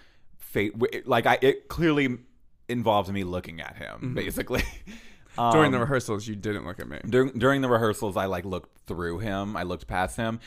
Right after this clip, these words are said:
Speaker 1: And you know what? Eh, people
Speaker 2: And that's
Speaker 1: will
Speaker 2: fine.
Speaker 1: listen to this and people will be like, "That's so immature. That's so unprofessional." I really don't care because that was such a traumatic time
Speaker 2: Yeah.
Speaker 1: for me.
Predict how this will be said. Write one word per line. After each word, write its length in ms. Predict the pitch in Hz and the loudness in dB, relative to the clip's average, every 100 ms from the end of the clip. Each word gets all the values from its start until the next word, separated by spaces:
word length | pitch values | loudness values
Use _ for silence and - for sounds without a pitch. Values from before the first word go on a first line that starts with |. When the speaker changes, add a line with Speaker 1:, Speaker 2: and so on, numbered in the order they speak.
| - - | -18 -2
Speaker 1:
And 280 | 143 147 143 | 4 4 2
you 120 | 156 180 | -2 0
know 180 | 185 | 2
what? 440 | 190 165 156 185 - - | 6 6 6 4 0 -8
Eh, 100 | 113 - - | -8 -8 -6
people 280 | - 165 165 | -2 0 2
Speaker 2:
And 80 | |
that's 40 | 165 | 6
Speaker 1:
will 120 | 156 | 6
Speaker 2:
fine. 80 | 147 | 6
Speaker 1:
listen 240 | 170 160 | 2 0
to 80 | 147 | -2
this 260 | 147 151 151 | 2 2 0
and 100 | 139 | -4
people 200 | 143 120 | -4 0
will 60 | 127 | 0
be 100 | 127 | 0
like, 180 | 123 | -2
"That's 200 | 123 117 | -4 -8
so 120 | - 117 | -4 -4
immature. 340 | 113 - 120 | -4 -4 -2
That's 160 | 110 - | -2 -4
so 80 | 117 | -8
unprofessional." 500 | 110 113 110 107 95 - - - | -6 -4 -4 -6 -10 -14 -4 0
I 60 | |
really 260 | 156 185 226 | 2 2 -2
don't 440 | 139 123 113 113 - | -2 0 0 0 -8
care 420 | 104 104 82 58 | -8 -4 -4 -6
because 560 | 90 113 127 113 107 - - - _ 104 | -6 -4 0 2 0 -4 -20 -20 _ -6
that 240 | 101 151 170 | 4 4 4
was 160 | 208 | 0
such 260 | - 143 120 | 0 0 0
a 60 | 120 | -2
traumatic 520 | 127 104 95 95 - | -4 -2 -2 -2 -6
time 420 | - 95 87 87 | -6 -4 -2 -4
Speaker 2:
Yeah. 60 | 98 | -4
Speaker 1:
for 100 | 110 | -4
me. 340 | 104 104 104 | -2 -4 -6